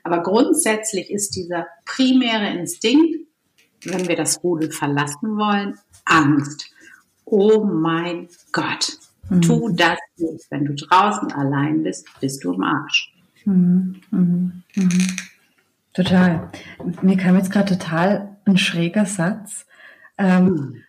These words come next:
Speaker 1: Mhm.
Speaker 2: als ich das, also ich habe mir das ja aufgeschrieben, trau dich, das Rudel zu verlassen.
Speaker 1: Mhm.
Speaker 2: Wie du sagst, also da kommt Angst hoch und Stress kommt hoch und ich bin ja alleine und wo ist meine Sicherheit und,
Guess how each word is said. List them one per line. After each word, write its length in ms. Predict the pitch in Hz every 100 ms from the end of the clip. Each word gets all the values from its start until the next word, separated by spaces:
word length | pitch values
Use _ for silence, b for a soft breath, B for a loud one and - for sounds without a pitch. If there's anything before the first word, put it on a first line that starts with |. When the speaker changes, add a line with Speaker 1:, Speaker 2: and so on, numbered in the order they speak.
| -
Speaker 1:
Mhm. 120 | -
Speaker 2:
als 160 | - 196
ich 100 | 214
das, 320 | 220 - -
also 120 | 202
ich 100 | 196 196
habe 80 |
mir 60 | 226
das 100 | 190
ja 120 | -
aufgeschrieben, 420 | 226 254 233 226
trau 220 | 226 170 185
dich, 120 | 233
das 200 | 202 185
Rudel 240 | 202 220 220
zu 140 | 196
verlassen. 640 | 185 156 151 - 233 - B B B B
Speaker 1:
Mhm. 120 | 170 196 269 -
Speaker 2:
Wie 100 | 202
du 80 | 226
sagst, 300 | - 185 -
also 140 | 170 180
da 80 |
kommt 180 | 180 185 -
Angst 300 | 185 185 -
hoch 360 | 190 185 185
und 280 | - 170 165
Stress 380 | - 196 190 -
kommt 260 | 202 196 190
hoch 380 | 196 190 185
und 180 | 175 170 B B
ich 120 | -
bin 120 | 190
ja 80 | 185
alleine 540 | 170 170 202 208 196 190
und 100 | 175
wo 40 |
ist 120 | 170 180
meine 160 | 170
Sicherheit 720 | 175 226 220 185 185 190 190
und, 280 | - 151 156